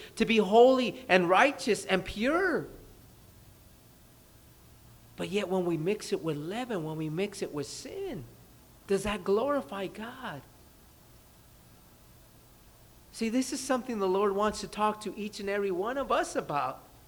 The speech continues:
You know, if we call ourselves servants of the Most High, if we are calling Jesus our Lord, our Master, then we are to be doing as His Word says.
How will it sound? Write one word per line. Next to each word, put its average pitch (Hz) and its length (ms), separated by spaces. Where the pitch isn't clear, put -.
You 196 120
know, 226 140
if 190 120
we 220 100
call 254 380
ourselves 247 400
servants 254 460
of 214 80
the 220 120
Most 220 300
High, 233 240
if 190 220
we 285 200
are 254 140
calling 254 580
Jesus 208 580
our 175 200
Lord, 202 560
our 185 140
Master, 208 840
then 190 140
we 226 160
are 233 80
to 226 160
be 202 120
doing 220 520
as 226 680
His 143 200
Word 151 320
says. 214 560